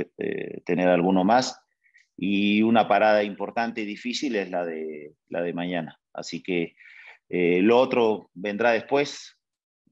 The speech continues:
Tú eres consciente que nos hemos manejado mucho en el pasito a paso, en el día con día, y, y no queremos salirnos de esa situación porque en algún momento, y, y hoy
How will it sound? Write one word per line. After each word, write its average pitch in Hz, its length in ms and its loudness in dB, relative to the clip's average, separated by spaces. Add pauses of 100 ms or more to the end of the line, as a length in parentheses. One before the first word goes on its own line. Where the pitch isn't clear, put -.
Tú 107 100 -12
eres 92 120 -8
consciente 101 560 -6
que 90 80 -4
nos 87 160 -6
hemos 92 220 -4
manejado 87 500 2
mucho 87 320 -6
en 82 120 -2
el 76 320 -6 (260)
pasito - 380 -2
a 127 60 -2
paso, 107 340 2
en 82 80 -4
el 69 160 -10
día 85 360 -2
con 85 160 -2
día, 107 320 0 (420)
y, 90 340 -4
y - 20 2
no 113 160 2
queremos 117 340 2
salirnos 117 500 2
de 101 140 0
esa 104 180 -4
situación 113 460 -4
porque 117 400 -2 (540)
en 110 300 -4
algún 123 240 0
momento, 131 840 -4
y, 117 260 -14
y 135 300 -10
hoy 131 360 -2